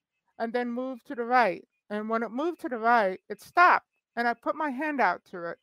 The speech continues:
When I put my hand out to it, the center was purple, and, and the purple got bigger and bigger. And I'm staring at it, mesmerized, okay? All of a sudden, the technician comes into the room.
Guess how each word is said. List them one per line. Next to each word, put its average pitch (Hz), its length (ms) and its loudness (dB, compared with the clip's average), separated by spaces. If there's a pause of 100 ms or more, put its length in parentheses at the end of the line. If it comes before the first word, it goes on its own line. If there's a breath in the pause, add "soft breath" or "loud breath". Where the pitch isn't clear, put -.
(300)
When 247 160 -2
I 233 60 2
put 277 180 0
my 285 140 -2
hand 339 260 -2
out 214 200 0
to 202 160 -6
it, 202 100 -10
the 202 60 -14
center 226 720 -4 (500)
was 214 200 -8
purple, - 540 -4 (720)
and, 233 300 -2 (140)
and 233 120 -2
the 226 60 -8
purple 247 600 2 (440)
got 233 220 4
bigger 226 280 -2
and 220 180 -8
bigger. 202 320 -4 (340)
And 208 100 -2
I'm 220 120 2
staring 302 540 2
at 196 180 2
it, 202 100 0
mesmerized, 214 1080 -4 (140)
okay? 220 380 -2 (1120)
All 262 180 10
of 285 80 0
a 302 80 -2
sudden, 214 640 2 (360)
the 220 80 -4
technician 247 600 -2
comes 202 280 -4
into 190 240 -10
the 180 100 -8
room. 190 380 -6